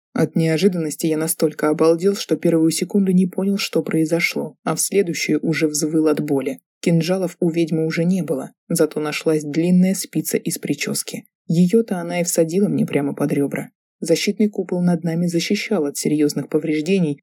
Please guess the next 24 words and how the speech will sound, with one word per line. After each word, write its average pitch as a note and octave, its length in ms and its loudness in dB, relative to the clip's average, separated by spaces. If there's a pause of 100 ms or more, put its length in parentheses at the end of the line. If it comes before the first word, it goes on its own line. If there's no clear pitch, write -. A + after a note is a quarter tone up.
но F3+ 80 4
в F3 80 -4
кабинет E3+ 420 0
лекарей F3+ 380 2
я D#3+ 140 4
явно F3+ 400 2
попаду C#3+ 420 0
с C3+ 100 -2
дыркой C#3 360 -2
в C#3+ 100 -8
боку. - 440 -6 (300)
Я D#3 240 6
отпрыгнул F#3 460 0
от E3 120 0
нее D#3+ 320 2
и D#3 40 4
усмехнулся. D#3 800 -4 (280)
А D3+ 180 0
она E3 180 4
не G3+ 140 4
так-то G#3 340 -2
проста, - 440 -4
это D3+ 220 0
точно. E3+ 500 -4